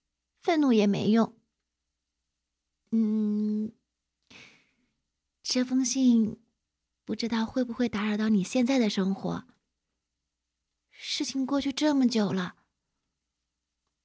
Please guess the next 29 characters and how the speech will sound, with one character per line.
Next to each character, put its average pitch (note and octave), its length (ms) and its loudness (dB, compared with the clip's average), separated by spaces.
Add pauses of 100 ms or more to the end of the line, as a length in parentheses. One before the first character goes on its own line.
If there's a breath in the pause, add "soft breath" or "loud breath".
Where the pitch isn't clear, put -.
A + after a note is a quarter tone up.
(560)
我 F#3 100 -10
还 - 260 -6
是 C4 140 -4
决 G#3 180 -4
定 A#3+ 160 2
要 A#3 140 4
跟 C4 220 -2
你 D#4+ 80 0
解 - 280 -6
释 D4 180 -2
一 B3+ 140 2
下。 - 260 -10 (2250)
因 C4 320 -4
为 A#3+ 800 4 (1120)
我 A#3 200 -2
现 B3+ 260 0
在 B3 160 4
是 B3+ 180 -4
一 C#4+ 120 2
个 D4 100 -2
断 D4+ 260 2
了 C#4 120 -2
翅 E4+ 220 -2
膀 C4 180 0
的 D4 80 -2
小 - 240 -2
天 G4+ 300 -2
使 - 240 -2
了。 - 360 -2